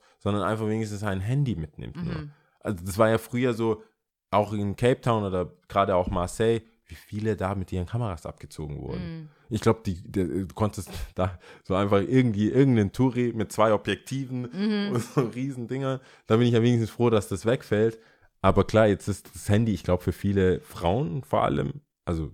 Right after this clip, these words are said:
Speaker 1: viele junge Frauen, ähm, ist das Handy in erster Linie eine Kamera und eine Textmöglichkeit. Ich, ich, weißt du, wie selten ich jemanden telefonieren sehe?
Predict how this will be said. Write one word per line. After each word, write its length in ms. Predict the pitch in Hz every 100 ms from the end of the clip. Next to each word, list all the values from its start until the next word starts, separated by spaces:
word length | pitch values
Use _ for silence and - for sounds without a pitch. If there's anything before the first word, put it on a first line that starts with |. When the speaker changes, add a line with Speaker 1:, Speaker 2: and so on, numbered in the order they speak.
| _
Speaker 1:
viele 240 | - 82
junge 380 | 78 95 123 120
Frauen, 340 | - 113 117 - - - - _
ähm, 380 | - 95 92 87 - _ -
ist 160 | 92 -
das 120 | -
Handy 260 | 92 92 85
in 100 | -
erster 260 | 82 -
Linie 220 | 82 82
eine 100 | 76
Kamera 440 | 71 95 98 78 73
und 340 | - 80 78
eine 120 | 80 -
Textmöglichkeit. 800 | 95 - - 76 - 80 73 -
Ich, 160 | - -
ich, 300 | - 87 87 98
weißt 160 | 104
du, 60 | 95
wie 60 |
selten 320 | 78 95 92 92
ich 120 | -
jemanden 240 | 85 85
telefonieren 600 | - 78 - 87 113 87
sehe? 180 | 65 62